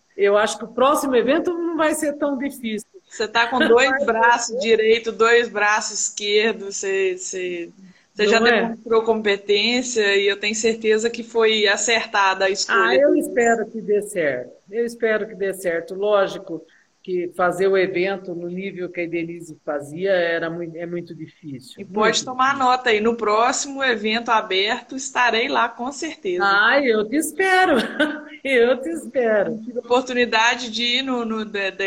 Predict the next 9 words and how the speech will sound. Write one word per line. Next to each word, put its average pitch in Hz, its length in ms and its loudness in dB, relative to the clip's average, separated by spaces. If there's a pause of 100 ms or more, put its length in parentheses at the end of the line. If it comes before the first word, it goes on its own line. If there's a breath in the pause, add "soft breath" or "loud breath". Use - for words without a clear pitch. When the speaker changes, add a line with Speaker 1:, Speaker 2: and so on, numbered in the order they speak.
Speaker 2:
Denise, 208 800 -6 (400 loud breath)
mas 190 960 0
eu 190 140 -2
tenho 202 200 -4
um - 20 -14
carinho 208 340 0
especial 214 760 -2
pela 190 220 -4
família, 190 640 -8